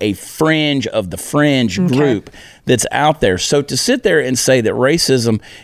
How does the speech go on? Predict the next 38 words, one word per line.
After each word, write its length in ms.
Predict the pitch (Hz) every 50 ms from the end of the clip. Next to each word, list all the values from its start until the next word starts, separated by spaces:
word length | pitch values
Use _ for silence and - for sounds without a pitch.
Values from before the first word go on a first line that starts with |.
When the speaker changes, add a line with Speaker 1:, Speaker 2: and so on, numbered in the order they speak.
| - -
Speaker 1:
and 100 | 113 117
all 160 | 131 139 135
this 120 | 135 120
stuff 240 | - - 139 127 117 -
i-, 180 | - 131 120 -
and 140 | - 123 117
oppression 560 | 110 107 - - 147 160 156 - - 135 123 117
and 120 | 107 110
all 140 | 113 120 120
these 220 | 117 110 104 -
things 300 | - 123 117 110 107 95
are 220 | - - 120 107 98
existing 520 | 92 92 101 117 139 139 - - 120 107
on 160 | 71 87 107
a 60 | 104
large 340 | 104 107 107 110 113 95 -
scale 360 | - - - 131 135 131 113 -
in 180 | - 117 107
America, 400 | 101 107 127 143 143 117 117 110 - - - - - -
they're 220 | - 160 170 165
not. 400 | 165 170 208 233 180 107 - -
That's 240 | 135 131 131 - 151
a 40 | 143
myth. 400 | 156 180 220 254 - 101 - - -
You're 180 | 147 156 165 165
being 260 | 147 156 151 139 131
told 420 | - - - 175 208 233 202 151
that 380 | 123 104 107 90 65 - - - - - - - - _
because 240 | - 131 139 156 123
the 120 | 139 143 -
outrage 580 | 143 147 147 135 - 139 135 123 117 110 104 -
sells. 640 | - - - 165 160 117 80 65 65 - - - - _ _ _ -
They 240 | 131 131 143 143 139
need 340 | 135 143 156 156 156 147 131
the 160 | 147 147 -
outrage 640 | - 127 120 117 - 120 120 117 113 110 107 - -
to 120 | - - 127
sell. 680 | 120 - - - - 165 165 127 90 71 - - -